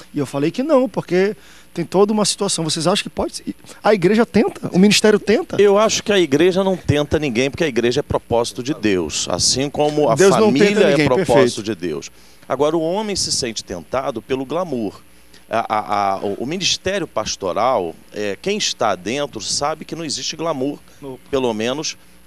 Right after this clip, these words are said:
Speaker 2: para aqueles que estão se dedicando à obra e têm
Speaker 1: existe.
Speaker 2: o objetivo de pregar o evangelho,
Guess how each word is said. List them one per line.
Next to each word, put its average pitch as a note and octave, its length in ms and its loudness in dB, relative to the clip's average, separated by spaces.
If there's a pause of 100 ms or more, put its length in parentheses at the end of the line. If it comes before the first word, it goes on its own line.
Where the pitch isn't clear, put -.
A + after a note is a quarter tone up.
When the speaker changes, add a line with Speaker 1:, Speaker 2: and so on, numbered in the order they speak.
Speaker 2:
para A2 120 -2
aqueles D#3 460 -6
que - 80 -14
estão A#2 280 -8
se - 140 -8
dedicando G2+ 480 -4
à - 60 -2
obra A#2 560 2 (320)
e G#2+ 100 -4
têm C3+ 400 0
Speaker 1:
existe. C#3+ 140 -6
Speaker 2:
o A#2+ 40 4
objetivo B2 760 0
de C#3+ 120 -2
pregar C3 500 2
o F3 80 0
evangelho, A#2 680 0